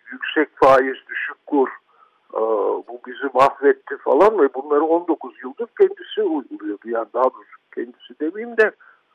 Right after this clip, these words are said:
e, başında olduğu iktidar uyguluyordu. E, bundan tamam anladık onu, bundan vazgeçildi. Çünkü bunu zaten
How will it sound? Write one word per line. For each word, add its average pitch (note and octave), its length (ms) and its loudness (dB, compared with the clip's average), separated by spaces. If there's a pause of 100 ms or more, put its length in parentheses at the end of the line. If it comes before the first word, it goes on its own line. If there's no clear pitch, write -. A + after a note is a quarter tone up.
e, A#2+ 100 -8 (520)
başında G#3+ 380 2
olduğu D#3 260 2
iktidar B3+ 440 2
uyguluyordu. - 720 -4 (640)
E, C3 40 -4
bundan F3 680 0 (180)
tamam A#3 360 0
anladık - 480 -2
onu, D3+ 300 -2
bundan D#3 420 -2
vazgeçildi. F3 960 0 (160)
Çünkü - 360 -10
bunu F#3 260 2
zaten G#3 320 4